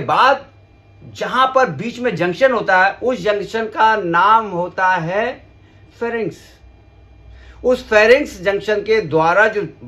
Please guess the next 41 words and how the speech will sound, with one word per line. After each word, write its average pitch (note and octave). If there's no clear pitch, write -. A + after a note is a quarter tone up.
पाइप A#3+
जुड़ता F#3
है, G3+
उस B3
पाइप G#3
का G#3
नाम G3+
होता F#3+
है C#4+
ईसोफेगस। -
तो B3
मुंह A3+
के C#4+
द्वारा A3+
जो A3+
हम F#3+
चारा G3
खाते G#3+
हैं, A3+
खाना F3
खाते G3+
हैं A3
और -
खाने G3
के G3+
बाद D#3+
बीच G#3+
में G3+
एक G3
छोटा G#3
सा G#3
पार्ट F#3+
होता E3+
है, D#3+
होता D#3
है, E3
उस E3
पार्ट D#3
को E3
कहते D#3
हैं G#3+